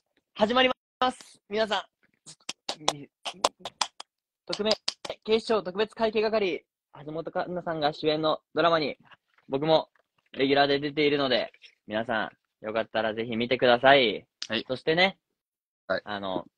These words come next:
Speaker 1: 匿名の前、匿名の日のネプリーグ、出てます。皆さん、僕の大活躍。<laughs>
Speaker 2: クイズ番組大丈夫なんですか？
Speaker 1: え？
Speaker 2: クイズ番組大丈夫なんですか？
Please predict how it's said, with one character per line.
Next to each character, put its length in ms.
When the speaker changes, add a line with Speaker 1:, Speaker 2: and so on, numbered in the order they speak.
Speaker 1:
匿 220
名 140
の 80
前、 360
匿 120
名 120
の 80
日 180
の 260
ネ 140
プ 100
リ 160
ー 20
グ、 160
出 120
て 100
ま 180
す。 220
皆 120
さ 140
ん、 60
僕 240
の 260
大 240
活 220
躍。 140
<laughs> 140
Speaker 2:
ク 80
イ 40
ズ 100
番 180
組 220
大 180
丈 120
夫 40
な 80
ん 20
で 60
す 120
か？ 140
Speaker 1:
え？ 180
Speaker 2:
ク 80
イ 40
ズ 80
番 160
組 160
大 160
丈 80
夫 80
な 60
ん 40
で 60
す 60
か？ 160